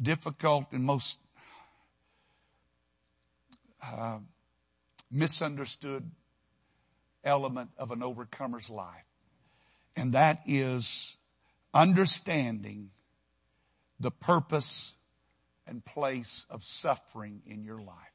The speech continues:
We are of the opinion that the overcomer doesn't need to suffer. Well, if you really believe that, you need to go talk to Paul.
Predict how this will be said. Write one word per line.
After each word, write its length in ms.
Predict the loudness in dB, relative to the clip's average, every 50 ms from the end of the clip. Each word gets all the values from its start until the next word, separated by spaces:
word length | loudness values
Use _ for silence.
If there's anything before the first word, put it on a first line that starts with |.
| _ _ _ _ _ _ _ _ _ _ _ _ _ _ _ _ _ _ _ _ _ _ _ _ _ _ _ _ _ _ _ _ _ _ _ _
We 260 | -4 0 4 6 6 8
are 140 | 8 8
of 140 | 8 6 6
the 120 | 4 4 4
opinion 640 | 4 2 2 -4 -4 -4 -4 -8 -10 -10 -12 -10 -4
that 200 | -4 -4 -4 -4
the 160 | -8 -6 -2
overcomer 800 | 2 2 2 4 2 0 -2 2 2 2 2 2 -2 -8 -10 -14 -20 _ _ _ _ _ -8
doesn't 320 | -6 -6 -4 -6 -8 -10 -8
need 260 | -6 -6 -6 -6 -6
to 40 | -8
suffer. 440 | -8 -6 -4 -4 -4 -4 -6 -18 -20 _ _ _ _ _ _ _ _ _ _ _ _ _ _ _ _ _ _ _ _ _ _ _ _ _ _ _ _ _ _ _ _ _ _ _ _ _ _ _ 0
Well, 160 | 4 6 6
if 100 | 6 6
you 220 | 6 6 6 6 6
really 180 | 6 4 4
believe 460 | 4 4 2 2 2 0 -2 -4 -2 0
that, 320 | 2 2 2 2 -2 -6
you 100 | -4 -2
need 200 | -2 -2 -2 -2
to 80 | -2 0
go 160 | 0 0 -2
talk 400 | -2 0 0 0 0 0 -4 -10
to 80 | -16
Paul. 600 | -14 _ 0 2 4 4 4 4 2 -2 -6 _